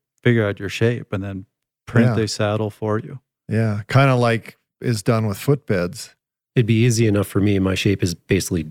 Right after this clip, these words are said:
Speaker 3: gigantic.
Speaker 2: <laughs>
Speaker 1: Rob's a little upset because we just did a video of him mountain biking, and we got this good shot of him
Speaker 2: Oh,
Speaker 1: out of
Speaker 2: I
Speaker 1: the
Speaker 2: see.
Speaker 1: saddle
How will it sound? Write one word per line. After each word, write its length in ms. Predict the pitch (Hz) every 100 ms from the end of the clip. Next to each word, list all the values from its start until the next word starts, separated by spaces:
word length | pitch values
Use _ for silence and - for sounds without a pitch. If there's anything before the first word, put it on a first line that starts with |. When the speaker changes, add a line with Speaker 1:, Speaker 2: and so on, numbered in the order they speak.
| _
Speaker 3:
gigantic. 840 | - 95 82 82 82 - 117 - - _ _ _ _ -
Speaker 2:
<laughs> 200 | 123 104 107 - - - - - - _
Speaker 1:
Rob's 300 | 127 127 123
a 40 | 110
little 200 | 113 107
upset 400 | 95 - 101 101
because 220 | 107 95
we 120 | 98
just 260 | 98 98 - _
did 140 | 104 101
a 100 | 98
video 360 | 101 98 98
of 140 | 101 92
him 200 | 104 92
mountain 340 | 95 92 107
biking, 320 | 98 101 110
and 120 | 104 101
we 100 | 95
got 200 | 95 -
this 180 | 95 95
good 280 | - 98
shot 340 | - - 98 98
of 80 | 98
him 400 | 98 98 98 104
Speaker 2:
Oh, 80 |
Speaker 1:
out 160 | 104 101
of 80 | 104
Speaker 2:
I 20 |
Speaker 1:
the 140 | 98
Speaker 2:
see. 60 | 98
Speaker 1:
saddle 480 | 104 98 101 104